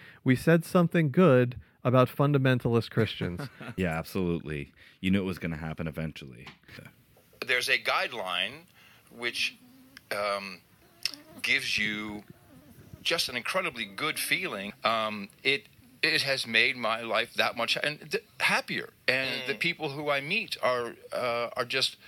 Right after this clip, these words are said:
Speaker 3: happy people. We don't sit around talking about God, <laughs> but we
Speaker 4: That's the
Speaker 3: we
Speaker 4: goal, though, right?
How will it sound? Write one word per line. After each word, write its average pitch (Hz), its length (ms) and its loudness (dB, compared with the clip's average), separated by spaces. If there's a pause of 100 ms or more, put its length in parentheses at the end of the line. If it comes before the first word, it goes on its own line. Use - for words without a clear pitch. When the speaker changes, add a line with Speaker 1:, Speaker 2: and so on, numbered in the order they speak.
(200)
Speaker 3:
happy 135 400 0
people. 226 280 -6
We 190 100 0
don't 214 120 -2
sit 175 140 -4
around 165 240 0
talking 156 240 -2
about 147 180 -2
God, 170 380 0 (380)
<laughs> - 360 -6
but 160 180 2
we 151 400 2
Speaker 4:
That's 147 260 4
the 147 80 2
Speaker 3:
we 139 60 -4
Speaker 4:
goal, 139 300 2
though, 98 200 -2
right? 123 320 2